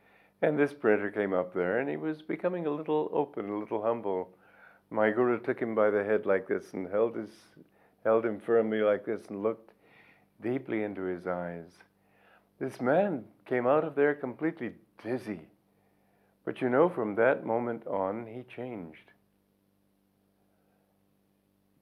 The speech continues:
I, later, he bought out a spiritual,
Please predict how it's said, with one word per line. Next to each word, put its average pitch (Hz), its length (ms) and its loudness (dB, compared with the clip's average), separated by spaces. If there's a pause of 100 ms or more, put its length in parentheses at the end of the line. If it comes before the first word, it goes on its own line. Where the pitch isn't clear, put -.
(140)
I, 113 360 2
later, 120 540 0
he 117 120 -2
bought 104 320 4
out 107 200 4
a 101 80 -6
spiritual, 107 720 -2